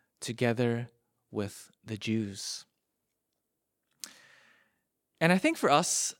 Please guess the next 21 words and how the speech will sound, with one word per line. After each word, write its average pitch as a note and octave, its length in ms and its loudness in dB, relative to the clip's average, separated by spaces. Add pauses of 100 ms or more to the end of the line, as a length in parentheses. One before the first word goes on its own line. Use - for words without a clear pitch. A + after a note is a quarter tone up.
uh, C3 180 -6
living D#3 340 2
in A#2+ 180 0
the A2+ 80 -6
twentieth, D3 760 -4
twenty-first C#3+ 540 2
century, C3 460 2
it's B2+ 240 2
important C#4 460 2
for - 140 -4
us D#3 160 -2
to - 120 -10
understand C3+ 600 -4
how B2+ 340 -6
huge A2 500 -4 (340)
this - 200 0
is. G2+ 560 0 (1600)
Paul B3+ 220 4
is B3 100 4
talking G#3 360 4
about B2+ 460 6